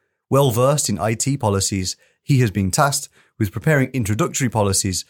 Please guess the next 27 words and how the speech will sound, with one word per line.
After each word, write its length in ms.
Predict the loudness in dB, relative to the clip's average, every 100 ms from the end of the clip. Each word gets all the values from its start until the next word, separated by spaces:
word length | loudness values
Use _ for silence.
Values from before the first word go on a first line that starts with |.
| _ _
for 140 | -6 0
the 80 |
new 180 | 2 4
agency 460 | 4 2 -2 -2 -4
to 100 | -4
be 100 | -4
presented 520 | -2 0 0 0 -4
during 320 | -2 -2 0
the 60 | -2
next 260 | -4 -4 0
Diet 260 | 2 2
session, 460 | 0 -2 -2 -4 -6 _ -10
scheduled 400 | -2 2 2 0
for 100 | -2
January 420 | 0 0 0 0
twenty 300 | -2 -2 -4 -6
twenty-one. 560 | -6 -4 -2 -2 -4 _ _ _ _ _ _
While 200 | 0 2
the 100 | 2
establishment 540 | 0 0 0 0 -2 -2
of 80 | -2
this 120 | -4
branch 360 | -2 -2 -4
is 100 | -6 -2
still 180 | 0 0
not 200 | -2 -6
official, 480 | -4 -2 0 -2